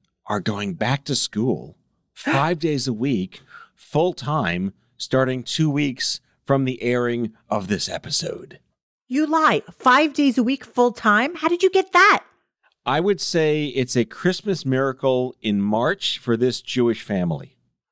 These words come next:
Speaker 2: I'm so jealous. We only have four days a week, two hours a day.
Speaker 1: Something magical happened in the elfin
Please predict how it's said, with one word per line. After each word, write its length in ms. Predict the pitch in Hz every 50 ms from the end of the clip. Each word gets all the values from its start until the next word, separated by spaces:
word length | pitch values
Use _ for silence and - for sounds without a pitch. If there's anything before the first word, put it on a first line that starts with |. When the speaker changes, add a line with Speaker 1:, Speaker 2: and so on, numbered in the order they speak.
| _ _
Speaker 2:
I'm 260 | - 285 359 427 427 427
so 240 | - - 370 392
jealous. 460 | 392 349 349 370 392 440 427 381 - 285
We 160 | 320 349 370
only 220 | 403 403 403 370
have 260 | 311 320 285 - -
four 220 | - 311 302 320 311
days 260 | 320 311 302 285 -
a 60 | 294
week, 260 | 262 294 294 - -
two 180 | - - 320 302
hours 360 | 294 302 359 403 403 392 339
a 80 | 302 226
day. 400 | 175 175 156 156 - - 170 _ _ _ _ _ _ _ _ -
Speaker 1:
Something 540 | - - 147 147 156 156 - 180 160 127 120
magical 520 | 123 120 131 135 - 156 - - 123 101
happened 580 | 104 120 120 117 - - 113 104 95 92 90 95 -
in 120 | 101 104 104
the 220 | 101 101 107 -
elfin 760 | 107 110 123 120 - - 127 117 110 104 104 101 98 98 -